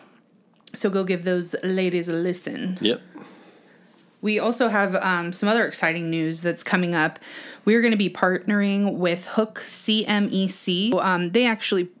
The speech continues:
Speaker 1: approached us via Instagram,
Speaker 2: Mm-hmm.
Speaker 1: and they've been listening for a long time. They have, um, some of their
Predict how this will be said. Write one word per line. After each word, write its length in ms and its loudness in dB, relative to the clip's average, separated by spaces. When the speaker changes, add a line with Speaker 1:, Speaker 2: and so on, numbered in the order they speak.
Speaker 1:
approached 540 -2
us 460 -2
via 380 -2
Instagram, 720 0
Speaker 2:
Mm-hmm. 320 -2
Speaker 1:
and 100 2
they've 140 2
been 160 0
listening 400 0
for 140 2
a 100 2
long 300 0
time. 280 0
They 120 0
have, 420 -2
um, 360 -2
some 340 2
of 220 -2
their 500 2